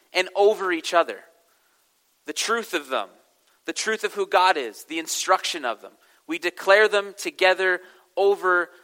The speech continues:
the body of believers. We, we declare that God is who he is, that he's great, that he deserves to be praised. And a people praising him are a people who praise him for his worthiness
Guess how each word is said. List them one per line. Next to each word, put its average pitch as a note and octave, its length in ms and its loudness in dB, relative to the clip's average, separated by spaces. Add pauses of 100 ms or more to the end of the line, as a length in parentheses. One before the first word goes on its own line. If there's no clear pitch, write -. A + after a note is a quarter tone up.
(140)
the D3+ 80 -6
body D3+ 380 2
of C#3 120 -12
believers. B2 720 -16 (4000)
We, C#3+ 80 -14 (260)
we D3+ 180 -4 (200)
declare G3+ 340 4
that F3 140 2
God F3+ 260 6
is - 400 -4
who F3+ 120 -8
he G#3 120 0
is, A3+ 300 2
that D3 100 -12
he's D#3+ 160 -8
great, D#3+ 400 0 (880)
that - 80 -20
he D3+ 60 -16
deserves F#3 380 2
to F#3 80 -8
be E3+ 40 -8
praised. D#3 640 -4 (1800)
And D3 80 -2
a D3+ 40 -4
people G#3+ 280 -4
praising G3 500 2
him F#3 260 -4
are D#3+ 220 0
a D#3 60 -2
people F#3 320 -8
who E3+ 80 -8
praise F#3+ 360 2
him F3 100 -10
for F3 120 -6
his C#3+ 140 -4
worthiness D#3 760 -2